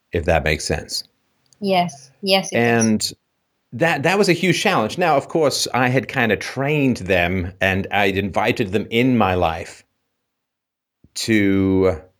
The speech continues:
Speaker 1: I don't wanna say exploit me exactly, but it's not far off from that. And when I had needs that were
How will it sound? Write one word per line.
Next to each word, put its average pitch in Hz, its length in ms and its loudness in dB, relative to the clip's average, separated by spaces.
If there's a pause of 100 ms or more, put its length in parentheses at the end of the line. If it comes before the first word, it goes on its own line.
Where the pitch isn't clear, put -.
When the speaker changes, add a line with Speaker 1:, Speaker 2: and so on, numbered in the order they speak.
(840)
Speaker 1:
I 190 80 0
don't 226 100 2
wanna 165 120 0
say 139 200 2
exploit 120 500 -2
me 170 140 2
exactly, 147 540 0
but 107 240 0
it's 104 160 -4
not 135 240 0
far 107 320 0
off 101 200 -2
from 113 180 0
that. 147 220 -4 (1600)
And 113 520 2 (200)
when 113 260 0
I 139 200 2
had 170 260 -4
needs 127 480 0
that 117 320 0
were 98 640 2